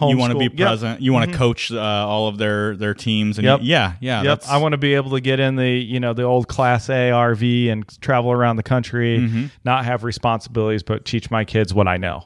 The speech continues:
Speaker 2: That's really interesting.
Speaker 1: It is.
Speaker 2: I think this one has a little bit more staying power. Okay,
Speaker 1: Yeah.
Speaker 2: because I think your periods of working could get longer as you get older, which is really interesting to me.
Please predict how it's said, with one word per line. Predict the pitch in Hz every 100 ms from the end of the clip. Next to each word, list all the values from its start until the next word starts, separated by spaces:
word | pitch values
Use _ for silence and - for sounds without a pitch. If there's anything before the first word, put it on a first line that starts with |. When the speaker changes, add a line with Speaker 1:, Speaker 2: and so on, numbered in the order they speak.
| 87 - - - -
Speaker 2:
That's | 151 -
really | 214 190 170
interesting. | 151 127 113 - 117 110 -
Speaker 1:
It | 95
is. | 123 92
Speaker 2:
I | 123
think | 131 175
this | 156 147
one | 151 123
has | 123 120 117
a | -
little | 117 127 123
bit | 120 -
more | 120 113
staying | - 117 113 127
power. | 131 143 143 147 156 - _ -
Okay, | 120
Speaker 1:
Yeah. | 123
Speaker 2:
because | 123 120 131 113 -
I | -
think | 143 160
your | 135 123 110 - _ _ _
periods | - 147 127
of | 107 90
working | 113 120 139 131
could | - 113
get | 104 107 -
longer | 87 104 104 117 131 151 180 196 - _ _ -
as | 131 131 120
you | 120
get | 110 101
older, | 123 156 185 202 208 _ _ -
which | 123
is | 131 120
really | 135 226 254 175
interesting | 180 139 117 - 117 104
to | -
me. | 107 104 104